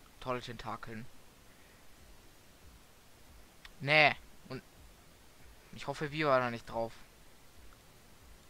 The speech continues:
So, soll das hier abbauen? Oh, da oben ist was. Kann ich da hin? Nee. Gut, dann gehen wir mal hier durch. Setzen wir es ja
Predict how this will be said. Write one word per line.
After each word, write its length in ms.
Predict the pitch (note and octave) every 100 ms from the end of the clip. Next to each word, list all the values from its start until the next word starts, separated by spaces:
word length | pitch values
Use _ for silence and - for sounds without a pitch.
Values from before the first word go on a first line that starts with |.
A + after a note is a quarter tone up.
| - - - -
So, 120 | -
soll 160 | B2+ C3+
das 160 | B2+ -
hier 200 | A#2+ A#2
abbauen? 520 | - E3 F3 G3 A#3 - - - - - - - - - - - - - -
Oh, 80 | -
da 80 | A#2+
oben 300 | G2+ D#3 B2
ist 180 | C3+ -
was. 300 | A#2 - - - - - - - - - - - - - -
Kann 100 | -
ich 80 | A#2+
da 100 | -
hin? 260 | A#2+ B2 E3+ - - -
Nee. 300 | B2+ A#2+ A#2+ - - - - - - - - - -
Gut, 120 | C#3+
dann 100 | C3+
gehen 100 | C3+
wir 120 | C#3
mal 100 | C3
hier 160 | B2 B2
durch. 500 | B2+ E3 A#3+ - - - - - - - - - - - - - - - - - -
Setzen 240 | A#2+ B2+
wir 80 | A#2+
es 40 |
ja 140 | B2